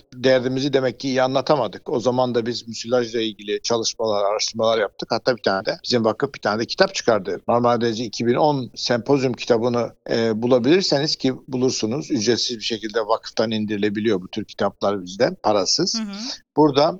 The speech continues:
Speaker 1: müsilaj konusu çok derinlemesine olarak araştırılıyor. Demek ki iki bin yedi, iki bin sekiz, iki bin dokuz yılları ve daha önce yine,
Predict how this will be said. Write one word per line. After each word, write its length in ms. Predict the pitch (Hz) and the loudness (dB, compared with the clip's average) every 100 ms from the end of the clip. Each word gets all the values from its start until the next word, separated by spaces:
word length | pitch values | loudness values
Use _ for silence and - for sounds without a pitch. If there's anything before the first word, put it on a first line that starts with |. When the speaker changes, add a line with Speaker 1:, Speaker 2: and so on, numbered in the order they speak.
| - | -8
Speaker 1:
müsilaj 480 | 135 123 147 147 143 | -4 2 4 4 2
konusu 340 | 139 120 - | 0 -2 -2
çok 280 | 165 180 117 | 0 -2 2
derinlemesine 560 | 127 135 139 139 - 165 | 2 2 2 2 2 2
olarak 340 | 127 156 - | 4 2 0
araştırılıyor. 640 | 160 135 - 135 107 85 107 | 0 2 0 0 0 0 0
Demek 320 | 123 131 - | 0 0 0
ki 100 | 123 | 0
iki 240 | - 139 | 0 -2
bin 80 | 139 | 2
yedi, 200 | 139 131 | 2 0
iki 220 | 165 135 | 0 0
bin 80 | 123 | 0
sekiz, 360 | - 120 120 113 | 0 -2 -2 -6
iki 220 | 117 127 | -6 -4
bin 140 | 135 | -2
dokuz 320 | 123 123 139 123 | -2 0 0 2
yılları 440 | 107 98 123 190 - - 127 | 2 2 2 -2 -8 -4 0
ve 120 | 120 | 4
daha 240 | 156 175 | 4 4
önce 200 | 165 131 | 2 0
yine, 360 | 135 139 123 | 0 0 0